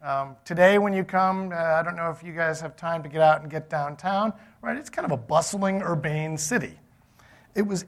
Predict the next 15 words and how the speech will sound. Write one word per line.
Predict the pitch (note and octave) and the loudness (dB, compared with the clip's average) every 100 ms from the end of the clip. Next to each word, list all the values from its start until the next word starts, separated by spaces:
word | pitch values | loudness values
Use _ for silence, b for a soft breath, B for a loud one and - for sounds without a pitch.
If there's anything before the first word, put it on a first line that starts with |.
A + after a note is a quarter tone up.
| - | -2
anything | A#3+ C#4 B3 A#3 A3+ F#3 B2 - | 2 2 2 0 2 2 -2 4
but | G3 D#3 A#2+ - _ _ _ - | 6 6 4 -8 _ _ _ -8
in | E3 | -6
the | D#3+ | -2
nineteenth | D#3+ D#3 D#3+ C#3 | -2 -2 -10 -8
century. | E3 D3+ - A#2+ | -6 -6 -8 -12
When | B2 D3+ | -12 -12
the | D#3 | -10
university | E3 G#3+ G#3 G#3+ - G#3 | -6 -4 -2 -2 -2 -6
is | F3+ | -6
being | - F#3 F3+ | -6 -6 -6
constructed, | D#3+ - G#3+ A3 - D3+ b b b _ | -10 -8 0 0 0 -12 b b b _
it's | G#3 - | -4 0
a | |
hamlet. | E3+ - D3 D#3 C#3 - | 0 -2 -6 -4 -4 -10